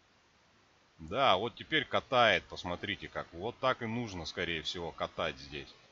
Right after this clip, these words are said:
Умирает Гримгор, и, конечно, после этого,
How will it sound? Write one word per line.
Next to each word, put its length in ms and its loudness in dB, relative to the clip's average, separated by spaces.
Умирает 600 2
Гримгор, 480 -4
и, 80 -8
конечно, 540 -2
после 440 -6
этого, 480 0